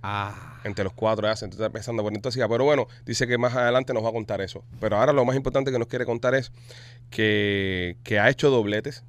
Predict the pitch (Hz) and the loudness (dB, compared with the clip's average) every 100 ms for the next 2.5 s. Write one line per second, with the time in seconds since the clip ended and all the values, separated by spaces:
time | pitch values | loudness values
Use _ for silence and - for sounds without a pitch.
0 | - - 95 110 95 110 120 110 104 - | -20 -16 -10 -6 -4 0 0 0 -6 -8
1 | - 123 - 131 147 143 113 107 113 120 | -4 -4 0 0 0 -2 -6 -4 -4 -2
2 | 117 110 107 98 95 | 0 0 -2 -2 -4